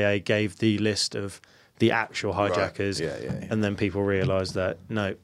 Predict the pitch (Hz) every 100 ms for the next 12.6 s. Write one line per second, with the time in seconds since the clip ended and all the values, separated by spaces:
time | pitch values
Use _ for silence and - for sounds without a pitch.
0 | _ _ _ - 101 92 - 85 90 -
1 | - - - - - - 185 156 101 -
2 | - - - - - - - - - 170
3 | 175 170 180 170 143 143 147 156 - 143
4 | 143 - 139 131 139 139 143 147 160 196
5 | - - - - - - - - - 127
6 | 135 - 139 139 143 160 160 - - -
7 | - - - - 139 135 131 131 - _
8 | _ - 139 131 - 165 156 135 156 143
9 | - 147 - - 143 123 120 117 120 -
10 | 123 139 131 123 123 123 113 - 123 113
11 | - - 120 117 117 120 117 110 - -
12 | 117 110 - 131 113 113